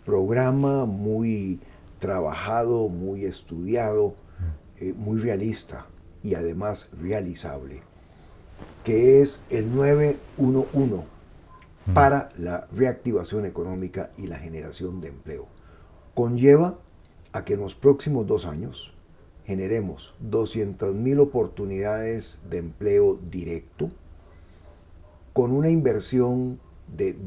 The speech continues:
Speaker 1: dos mi-, dos mil millones de dólares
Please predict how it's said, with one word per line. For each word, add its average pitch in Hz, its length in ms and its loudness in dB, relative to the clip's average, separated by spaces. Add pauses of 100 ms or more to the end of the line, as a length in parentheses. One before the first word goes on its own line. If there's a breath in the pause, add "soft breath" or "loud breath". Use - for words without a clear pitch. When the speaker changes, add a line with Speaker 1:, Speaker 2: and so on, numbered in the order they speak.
Speaker 1:
dos 123 260 2
mi-, 101 340 -6
dos 95 280 0
mil 135 240 0
millones 101 500 -2
de 87 80 -4
dólares 101 560 -6